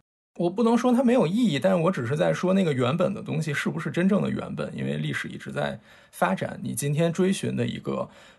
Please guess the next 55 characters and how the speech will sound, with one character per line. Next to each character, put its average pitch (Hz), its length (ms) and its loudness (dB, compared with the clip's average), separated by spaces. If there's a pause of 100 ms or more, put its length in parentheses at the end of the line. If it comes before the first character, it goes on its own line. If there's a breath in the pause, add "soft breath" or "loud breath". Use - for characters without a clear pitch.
主 120 240 -4
题， 120 460 -6
它 143 720 -4
所 - 340 -6
谓 175 240 2
完 120 180 0
美 156 240 0
的 - 280 -10
样 170 280 0
子， 127 220 -6
也 - 160 -8
不 - 180 -12
过 202 240 2
是 131 380 -4 (520 soft breath)
呃， 120 560 -2
发 190 220 0
展 - 180 -2
的 - 60 -10
一 - 100 -10
个 151 80 -4
结 127 240 -6
果。 - 220 -10
你 131 80 -6
如 123 100 -4
果 147 140 -2
再 160 100 0
往 147 160 -2
上 147 160 -4
还 127 140 -6
可 - 140 -2
以 135 80 2
追 127 180 -8
溯， - 220 -10
你 123 80 -4
如 143 80 -4
果 160 100 0
再 165 100 -4
往 - 140 -4
上 - 120 -6
还 - 140 -8
可 - 140 -8
以 - 80 -4
追 - 200 -10
溯。 - 260 -14
那 170 100 0
我 156 100 0
们 101 80 -4
今 165 140 -2
天 226 100 4
看 240 220 -2
到 196 160 4
的 170 60 2
可 - 120 -6
能 147 160 -2
是 175 240 2